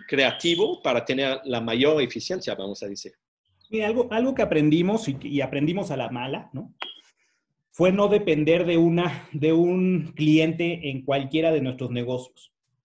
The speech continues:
Speaker 2: Llámese en promotores, o llámese en patrocinadores, o llámese en plataformas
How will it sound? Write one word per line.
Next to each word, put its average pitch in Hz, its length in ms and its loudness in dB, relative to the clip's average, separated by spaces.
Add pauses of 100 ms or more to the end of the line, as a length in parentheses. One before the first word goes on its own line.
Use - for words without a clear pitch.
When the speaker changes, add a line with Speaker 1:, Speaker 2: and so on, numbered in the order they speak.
(600)
Speaker 2:
Llámese 170 420 0
en 147 100 2
promotores, 139 640 -2
o 156 40 -4
llámese 165 320 -4
en 135 120 -6
patrocinadores, 135 800 -4
o 147 40 -4
llámese 147 400 -4
en 127 80 -4
plataformas 143 760 -4